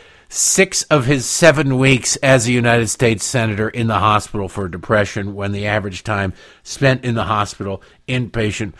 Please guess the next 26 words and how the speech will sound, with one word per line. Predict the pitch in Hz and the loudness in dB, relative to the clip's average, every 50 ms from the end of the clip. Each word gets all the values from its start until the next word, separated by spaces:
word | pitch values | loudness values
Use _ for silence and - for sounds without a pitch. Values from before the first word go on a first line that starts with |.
| - - _ | -20 -18 _
for | - 117 113 | -2 -2 -2
depression | 104 98 - - 107 101 95 - - 104 98 98 - - | -2 0 0 2 2 2 2 0 0 -2 -4 -4 -6 -8
is | - 107 98 92 90 87 85 87 - - | -8 -6 -4 -4 -4 -4 -4 -6 -8 -8
between | - 107 101 - - 107 98 87 | -8 -8 -8 -4 -4 -4 -4 -2
seven | - - 110 95 92 90 | -2 0 0 0 0 -2
and | 90 87 - | -4 -4 -6
ten | - - 98 90 87 | -6 -6 -4 -4 -2
days. | 78 82 80 76 69 - - - - - _ _ _ _ _ _ _ _ _ _ _ _ _ _ _ - | -2 0 0 0 -2 -4 -6 -16 -18 -20 _ _ _ _ _ _ _ _ _ _ _ _ _ _ _ -2
Jane | - 117 123 117 | -2 0 0 0
Pauley | - - 120 117 117 117 110 | 0 0 2 2 2 2 2
never | 107 104 104 110 104 | 2 2 2 2 2
bothered | 95 104 101 107 104 107 95 | 2 2 2 2 2 0 -2
to | 98 113 | -2 -2
ask, | 117 120 110 107 107 - | 0 2 2 2 2 0
"Hey, | - 151 143 | 0 0 2
wait | 127 127 147 170 165 | 2 4 4 4 2
a | 123 | 2
second, | 107 - - 92 90 101 101 | -2 -4 -4 -6 -4 -2 0
what, | 107 120 135 | 0 0 2
what | 151 165 190 202 | 4 6 8 8
else | 208 214 - - | 8 8 6 4
were | 185 170 | 2 2
you | 160 143 | 2 2
being | 135 147 143 131 | 2 0 -2 -2
treated | - 170 185 175 147 120 | 0 0 0 0 0 -2
for? | - - 101 | -6 -6 -6